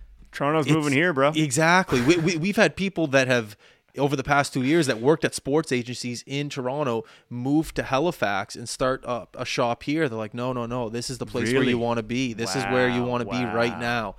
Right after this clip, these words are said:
Speaker 2: Well, one,
Speaker 1: Wow.
Speaker 2: no one can afford anything in Toronto, and two, you get way more bang for your buck here. And the talent is just undeniable here. Like, the, the sport, professional sports teams that are coming here, the, the, the concerts that are, co-, it's just,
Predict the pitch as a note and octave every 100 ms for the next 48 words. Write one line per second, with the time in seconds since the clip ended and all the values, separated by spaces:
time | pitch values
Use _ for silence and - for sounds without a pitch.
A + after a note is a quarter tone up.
0 | - - G#2 C3+ D3+ B2+ B2+ A#2+ G#2 -
1 | B2+ B2 G#2+ G2+ G2+ G2 G#2+ G#2+ G#2+ -
2 | - - G#2+ - C#3+ A#2 A#2 G#2+ A2+ A#2+
3 | A2+ G#2+ A#2 A2+ - G#2 G#2 C3+ C3 A2+
4 | G#2+ - - - B2+ C3 - C#3+ D#3+ C#3
5 | B2 C#3 - B2+ C3+ B2 A#2 C#3+ D3+ A#2+
6 | G#2+ F#2 G#2+ G#2 A2+ A2 A2 - B2+ D#3
7 | - B2+ - D3+ D#3+ C3 - A#2 A2+ -
8 | A2+ B2 A2 - A2+ G#2+ A2 G2+ F2+ -
9 | - - A#2 G#2+ A2+ A2 - D3+ D3 D#3
10 | A#2+ - A#2+ A#2 - A2+ - C3 -